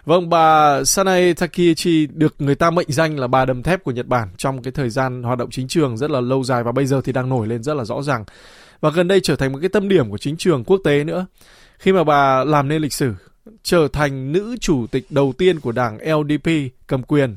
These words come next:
vào tháng mười năm hai ngàn hai mươi lăm. Tại sao người ta gọi đây là bà đầm thép? Bởi vì với cái đường lối bảo thủ rất là cứng rắn và cam kết phục hồi một cái triết lý về nền kinh tế của người tiền bối của mình. Đó là cựu Thủ tướng Shinzo Abe mà người ta vẫn gọi một cái, ờ,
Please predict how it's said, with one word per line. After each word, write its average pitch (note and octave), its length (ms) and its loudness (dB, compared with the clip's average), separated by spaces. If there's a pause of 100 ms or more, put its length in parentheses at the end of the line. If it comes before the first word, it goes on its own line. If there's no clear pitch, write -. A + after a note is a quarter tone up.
vào A#2+ 420 -2
tháng C#3 280 -6
mười D3+ 180 4
năm A#2 100 -6
hai A#2+ 120 -8
ngàn A2+ 140 -10
hai A2+ 120 -10
mươi B2 100 -8
lăm. B2+ 120 -2 (480)
Tại G3+ 120 2
sao A#3 160 2
người G3 80 0
ta G#3 120 0
gọi E3+ 260 0
đây F3 120 0
là D#3+ 100 2
bà C3+ 140 0
đầm B2+ 140 -4
thép? G3 220 -4 (100)
Bởi C#3 120 -4
vì C#3+ 100 -2
với D#3+ 180 0
cái A3+ 100 -8
đường F#3+ 180 2
lối D3+ 120 0
bảo F#3 140 2
thủ B2 180 -4
rất G3+ 160 -4
là F#3+ 120 -6
cứng G#3 180 -2
rắn G#3 420 -4
và D3 100 -6
cam E3+ 240 0
kết A3 220 -2 (280)
phục - 260 0
hồi D3+ 420 2
một A#2+ 100 -12
cái C3 180 -8
triết A3 260 -6
lý D#3+ 280 0 (380)
về C#3+ 120 0
nền D#3 160 -2
kinh E3+ 200 -6
tế D3+ 260 2
của D#3+ 140 -4
người B2+ 320 -2
tiền B2+ 220 -2
bối C3+ 160 0
của D3 100 -8
mình. B2 200 -2 (500)
Đó D3 260 2
là G3 220 2
cựu D#3+ 260 2
Thủ C3 180 -6
tướng D3 140 0
Shinzo D#3+ 340 -2
Abe D3 360 2
mà C3 240 -6
người B2+ 120 -6
ta D3+ 100 -2
vẫn E3+ 160 -4
gọi E3+ 220 0
một B2 80 -10
cái, D#3 440 -4
ờ, C#3 300 -10